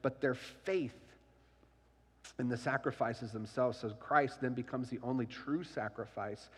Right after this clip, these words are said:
that we can put our faith in. Look at Hebrews nine twenty-two. It says, "According to the law, almost everything is purified with blood,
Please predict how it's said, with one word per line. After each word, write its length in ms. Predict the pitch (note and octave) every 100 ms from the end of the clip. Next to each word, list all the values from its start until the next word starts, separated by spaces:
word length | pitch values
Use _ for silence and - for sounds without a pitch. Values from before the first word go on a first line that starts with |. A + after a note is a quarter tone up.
| - - -
that 160 | -
we 300 | G#2 A#2 C3
can 220 | C3+ C#3+
put 420 | B2+ - A2 G2+ - -
our 240 | G#2 G#2+ - -
faith 320 | G2 F#2 - -
in. 300 | G#2 G2 F#2+ - _ - _ _ - _ _
Look 100 | A#2+
at 60 | A#2+
Hebrews 360 | C#3+ C3 A#2+ A#2+
nine 320 | A#2+ A#2 A2
twenty-two. 460 | - A#2 A2+ -
It 60 | A2+
says, 140 | A#2
"According 320 | G#2+ - C#3 C#3
to 100 | C#3
the 40 |
law, 220 | B2+ C3+
almost 280 | C3+ C3 B2
everything 360 | C3+ D3+ D3+ C3+
is 80 | -
purified 440 | - C#3 C#3+ B2+
with 160 | A#2+ A2
blood, 420 | B2 B2+ D3+